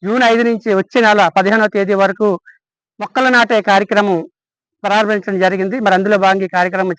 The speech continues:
చేయడం జరిగింది. గౌరవ రాష్ట్ర ముఖ్యమంత్రి వర్యులు శ్రీ నారా చంద్రబాబు నాయుడు గారు, డిప్యూటీ సీఎం శ్రీ పవన్ కళ్యాణ్ గారి పిలుపు మేరకు మొన్న ఐదవ తేదీన మన రాష్ట్రంలో కోటి మొక్కలు నాటి చరిత్ర సృష్టించడం జరిగింది.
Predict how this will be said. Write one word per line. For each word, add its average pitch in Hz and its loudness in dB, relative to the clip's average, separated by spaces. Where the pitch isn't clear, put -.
చేయడం 180 -2
జరిగింది. 165 -6
గౌరవ 220 0
రాష్ట్ర 220 2
ముఖ్యమంత్రి 220 -2
వర్యులు 208 0
శ్రీ 202 -2
నారా 202 0
చంద్రబాబు 214 2
నాయుడు 202 2
గారు, 202 0
డిప్యూటీ 202 -2
సీఎం 196 -2
శ్రీ 190 -8
పవన్ 214 0
కళ్యాణ్ 226 2
గారి 220 2
పిలుపు 208 -4
మేరకు 214 0
మొన్న 202 2
ఐదవ 202 4
తేదీన 214 0
మన 185 2
రాష్ట్రంలో 208 2
కోటి 226 2
మొక్కలు 214 2
నాటి 196 2
చరిత్ర 190 0
సృష్టించడం 190 -6
జరిగింది. 180 -2